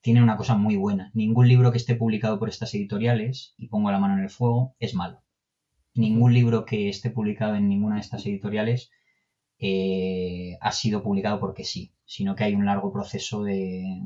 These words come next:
Speaker 1: de, bueno, de pensamiento, ¿no? Destacaría la editorial Debate, Crítica, en historia, digo.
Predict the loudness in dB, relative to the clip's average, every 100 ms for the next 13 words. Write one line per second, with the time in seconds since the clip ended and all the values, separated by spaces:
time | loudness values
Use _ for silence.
0 | -10 -8 -6 -6 -8 -8 -10 -12 -10 -10
1 | -10 -12 -10 -6 -6 -4 -4 -6 _ _
2 | _ _ -8 -2 0 4 4 4 4 2
3 | 0 2 4 2 4 2 2 -2 -2 0
4 | 0 0 2 2 2 0 -2 -2 -2 -10
5 | -12